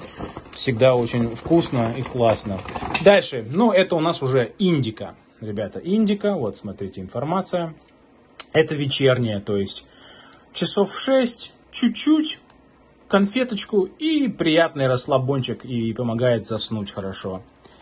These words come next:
Вот. И также я взял капельки C B D. C B D у нас очень популярно в С Ш А сейчас.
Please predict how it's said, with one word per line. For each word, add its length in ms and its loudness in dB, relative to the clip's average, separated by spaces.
Вот. 400 -4
И 140 4
также 380 2
я 120 2
взял 300 0
капельки 640 0
C 220 -4
B 160 -6
D. 340 -2
C 160 -4
B 120 -4
D 180 -2
у 80 0
нас 240 -4
очень 360 -6
популярно 520 -6
в 40 -10
С 120 -8
Ш 240 -4
А 80 -4
сейчас. 500 -8